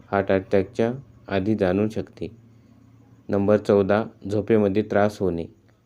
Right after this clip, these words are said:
रात्री झोप लागत नसल्यास किंवा झोपेतून अचानक जाग येत असल्यास हे लक्षण गंभीर असू शकते. नंबर पंधरा, अनपेक्षित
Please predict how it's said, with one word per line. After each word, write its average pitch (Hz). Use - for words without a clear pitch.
रात्री 95
झोप 107
लागत 101
नसल्यास 104
किंवा 101
झोपेतून 98
अचानक 104
जाग 101
येत 101
असल्यास 104
हे 107
लक्षण 101
गंभीर 101
असू 98
शकते. 82
नंबर 98
पंधरा, 101
अनपेक्षित 98